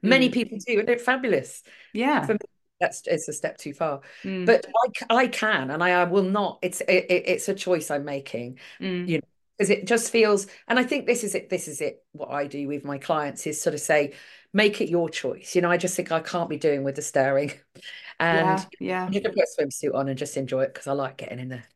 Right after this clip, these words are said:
Speaker 1: you know, getting in the sea and stuff.
Speaker 2: Yeah.
Speaker 1: Um,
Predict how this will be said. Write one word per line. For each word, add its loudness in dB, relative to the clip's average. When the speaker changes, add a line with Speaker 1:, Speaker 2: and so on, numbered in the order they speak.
Speaker 1:
you -12
know, -16
getting 0
in -4
the -6
sea 0
and -4
stuff. -6
Speaker 2:
Yeah. 0
Speaker 1:
Um, 4